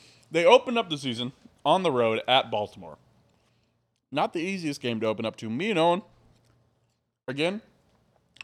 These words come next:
want to see our picks for the A F C North? We've already done this. Uh, go over to youtube dot com slash open disaster productions, um, or search there. Uh, me and Owen already picked this both as a win for Baltimore. Evan?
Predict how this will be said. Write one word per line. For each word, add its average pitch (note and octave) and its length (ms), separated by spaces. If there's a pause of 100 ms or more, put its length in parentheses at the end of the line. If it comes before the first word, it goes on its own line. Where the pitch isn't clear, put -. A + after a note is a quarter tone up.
want A#2 140
to A2+ 60
see B2+ 60
our A2 80
picks C3 180
for A#2+ 100
the A2+ 60
A A#2 60
F A#2 80
C A#2 100
North? A2 240
We've G2+ 160
already F#2+ 160
done B2 180
this. D4 300
Uh, G#2+ 280 (1040)
go B2 100
over A2 280
to G#2 260 (280)
youtube A#2+ 280
dot G#2+ 180
com A#2 280 (500)
slash A2 400
open A2+ 180
disaster G#2+ 300
productions, A2+ 500 (180)
um, G#2 360 (580)
or G2 120
search - 320
there. F2+ 160 (520)
Uh, A2+ 220
me C#3 140
and C3 80
Owen A#2+ 160
already G#2+ 160
picked G#2+ 160
this G2 260
both B2 380
as G2+ 160
a G2 40
win F#2+ 140
for F#2 320
Baltimore. F#2+ 440 (220)
Evan? C3+ 200